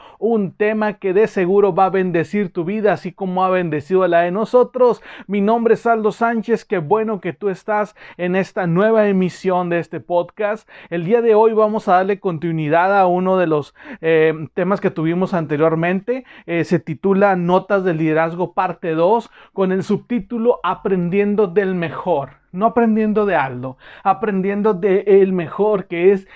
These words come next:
Jesús. Así es que quédate con nosotros. ¿Por qué? Porque ya arrancamos Caminando por Samaria.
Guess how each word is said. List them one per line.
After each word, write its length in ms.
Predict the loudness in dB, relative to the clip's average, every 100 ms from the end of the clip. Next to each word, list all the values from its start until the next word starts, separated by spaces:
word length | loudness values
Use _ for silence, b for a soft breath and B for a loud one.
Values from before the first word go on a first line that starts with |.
| B
Jesús. 600 | 0 0 0 -2 -4 -4
Así 280 | -6 -6 -4
es 120 | -4
que 260 | -4 -6 -4
quédate 440 | -2 0 -2 -4
con 220 | -4 -4 -2
nosotros. 640 | -2 -2 -2 -2 -6 -6
¿Por 300 | -6 -6 -4
qué? 260 | -2 -2 B B _
Porque 340 | -8 -4 -2
ya 180 | 2 0
arrancamos 1000 | 0 -4 -2 -4 -2 -2 0 -2 -2 -6
Caminando 640 | -6 -4 -2 -2 -2 -2 -4
por 120 | -4
Samaria. 600 | -2 -2 -2 -4 -14 -20